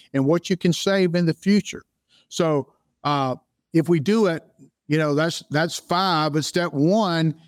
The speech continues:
is results in advance, is delete unnecessary portfolio fees. Here's another area, uh, Matt, that people are overpaying a lot of times in their fees. And we find that most people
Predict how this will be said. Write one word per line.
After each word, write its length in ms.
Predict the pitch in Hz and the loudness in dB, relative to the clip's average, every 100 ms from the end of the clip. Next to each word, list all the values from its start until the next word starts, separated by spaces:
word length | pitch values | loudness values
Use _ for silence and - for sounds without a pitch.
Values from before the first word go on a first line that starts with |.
| _ _ - | _ _ 0
is 420 | 156 151 143 - | 2 2 -2 -6
results 460 | 139 143 165 175 - | -2 0 0 -2 0
in 100 | 170 | 0
advance, 640 | 156 135 156 160 156 156 - | 0 0 0 0 -2 -4 -4
is 200 | 147 135 | -2 0
delete 460 | 147 143 175 180 - | -2 0 0 -2 -4
unnecessary 880 | 170 175 160 - 151 - 147 147 135 _ _ _ _ _ | 0 2 0 -2 -8 -2 0 0 -2 _ _ _ _ _
portfolio 720 | - 160 - 147 143 139 131 | -4 -2 -2 0 2 2 0
fees. 500 | 123 - 131 107 104 | -2 0 2 2 -2
Here's 260 | - 170 185 | -2 0 2
another 360 | 196 190 196 180 | 0 2 0 0
area, 480 | 147 139 131 113 117 _ _ _ _ - | 0 0 0 -2 -10 _ _ _ _ -6
uh, 260 | 127 123 120 | -2 -2 -2
Matt, 440 | 135 139 151 151 | -2 0 -2 -4
that 200 | 139 135 | -4 -4
people 580 | - 180 170 170 156 151 - | 0 0 2 0 0 -2 -4
are 180 | 135 - | -4 -2
overpaying 760 | 156 165 156 - 156 156 151 147 | 0 0 0 -2 -2 0 0 -2
a 80 | 139 | -4
lot 240 | 131 160 | -2 -2
of 80 | 170 | -2
times 340 | 165 151 147 131 | -2 0 0 0
in 80 | |
their 160 | 131 120 | 0 0
fees. 460 | - 156 151 139 131 | 0 0 2 2 2
And 80 | |
we 100 | 139 | 0
find 300 | 156 170 160 | 2 0 0
that 80 | 131 | 0
most 340 | 139 180 208 - | 0 -2 -2 -4
people 380 | 131 135 131 | 0 0 -2